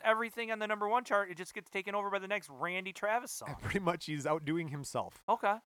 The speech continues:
Speaker 2: Uh, he wins Grammy for Best Country Vocal Performance on this album. Nineteen ninety, two more singles are released from "No Holding Back." That's another thing. Uh, it's, uh,
Speaker 1: And his girlfriend's gotta be, like, fifty-five by now.
Speaker 2: <laughs> Oh,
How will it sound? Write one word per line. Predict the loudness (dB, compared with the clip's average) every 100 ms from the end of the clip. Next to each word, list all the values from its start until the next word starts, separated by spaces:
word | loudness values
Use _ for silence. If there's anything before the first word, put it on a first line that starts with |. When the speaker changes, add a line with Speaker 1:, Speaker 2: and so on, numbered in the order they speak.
| _ _ _ 0
Speaker 2:
Uh, | 2 2
he | 0
wins | 0 0 -2 -4
Grammy | -2 0 0
for | 0 0
Best | 0 -2 -2
Country | -4 -4 -4
Vocal | -4 -4
Performance | -8 -8 -6 -6 -6 -8
on | -6
this | -6 -4
album. | -2 -2 -4 -4
Nineteen | -4 -6 -8 -6
ninety, | -6 -6 -6 -8
two | -6
more | -4 -4
singles | -4 -6 -6 -4
are | -4
released | -4 -6 -6 -8
from | -8 -8 -8 -10 -16 _ _ -4
"No | 0 2
Holding | 0 -4 -4
Back." | -4 -4 -6 -18 _ _ _
That's | -16 -14
another | -12 -12 -12
thing. | -12 -14 -12
Uh, | -10 -10 -10
it's, | -12 -6
uh, | -4 -4 -4 -6 -6 -10 -12
Speaker 1:
And | -10
his | -10 -2
girlfriend's | 0 2 0 -4 -6
gotta | -8 -8
be, | -12
like, | -18 -14
fifty-five | -14 -14 -14 -8 -4 -4
by | -8 -20 -12
now. | -6 -4
Speaker 2:
<laughs> | -4
Oh, | -6